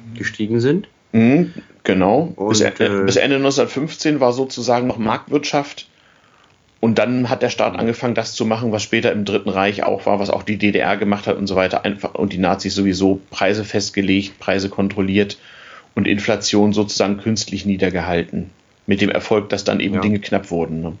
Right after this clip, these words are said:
Speaker 1: Na, aber, aber richtig knapp. Es gab ja einen Steckrübenwinter in Deutschland und da sind ja über eine halbe Million Leute, meine ich, verhungert. Also diese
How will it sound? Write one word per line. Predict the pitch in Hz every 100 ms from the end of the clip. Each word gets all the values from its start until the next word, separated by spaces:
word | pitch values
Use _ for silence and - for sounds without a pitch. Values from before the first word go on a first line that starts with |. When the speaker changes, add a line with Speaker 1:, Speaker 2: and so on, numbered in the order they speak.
| _ _ _ _ - - -
Speaker 1:
Na, | 110
aber, | 117 107
aber | 117 117
richtig | 127 123 -
knapp. | - 95
Es | 92 -
gab | 101
ja | 113
einen | 101
Steckrübenwinter | - 110 110 127 123 123 131 131 131
in | 123
Deutschland | 127 131 - 143 139 -
und | - 113 104 _ -
da | 104
sind | 107
ja | 104
über | 110 110
eine | 104 98
halbe | 104 113
Million | 107 101 101 101 92
Leute, | 92 98 110 123 113
meine | 98 95 113
ich, | 113 110 -
verhungert. | 98 107 127 90 85
Also | 90 87 92
diese | 92 90 98 92